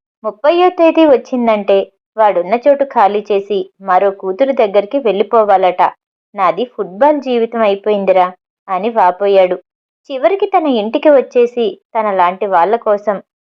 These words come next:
ఓ సంస్థ ఏర్పాటు చేశాడు. అది వృద్ధాశ్రమం కాదు, అక్కడ మనలాంటి వాళ్ళు తలదాచుకోవచ్చు. అందరూ కలిసి ఆ ఇంటి పనులు చేసుకుంటాం, వండుకుంటాం,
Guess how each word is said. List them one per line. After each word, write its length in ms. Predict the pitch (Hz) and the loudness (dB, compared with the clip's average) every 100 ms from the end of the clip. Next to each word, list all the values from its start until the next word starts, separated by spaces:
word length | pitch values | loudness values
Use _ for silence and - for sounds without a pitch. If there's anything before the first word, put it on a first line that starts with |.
| - | -8
ఓ 60 | 233 | -6
సంస్థ 400 | 233 156 180 - | -4 -6 -6 -6
ఏర్పాటు 400 | 254 220 - 214 - | -2 -2 -2 -4 -4
చేశాడు. 420 | 196 190 190 175 175 _ _ _ _ | -6 0 0 0 -4 _ _ _ _
అది 400 | 185 180 160 208 | -4 -2 -2 -4
వృద్ధాశ్రమం 840 | 233 - 170 160 196 208 240 233 226 | -6 -10 -14 -4 -4 -2 -4 -4 0
కాదు, 340 | 208 190 190 - _ _ _ | 0 0 -2 -14 _ _ _
అక్కడ 260 | 285 285 277 | -8 -2 -2
మనలాంటి 560 | 254 185 175 165 202 285 | 0 -2 0 -2 -2 0
వాళ్ళు 300 | 277 240 320 | 2 2 -2
తలదాచుకోవచ్చు. 1120 | - 233 254 320 302 - 226 190 180 - - _ _ _ _ _ _ _ | -4 -6 0 -2 -2 -8 -10 -8 -10 -16 -18 _ _ _ _ _ _ _
అందరూ 400 | - 175 175 202 | -6 -4 0 0
కలిసి 600 | 285 269 247 254 240 233 _ _ 208 | 2 0 -2 -4 -6 -6 _ _ 0
ఆ 100 | 214 | 0
ఇంటి 320 | 196 180 262 | 0 -2 -2
పనులు 400 | - 247 269 233 | 0 0 0 0
చేసుకుంటాం, 680 | 202 196 208 190 190 185 - _ | 0 -2 -12 -4 -2 -2 -6 _
వండుకుంటాం, 760 | 277 277 294 285 226 214 202 | -2 0 0 0 -2 0 -2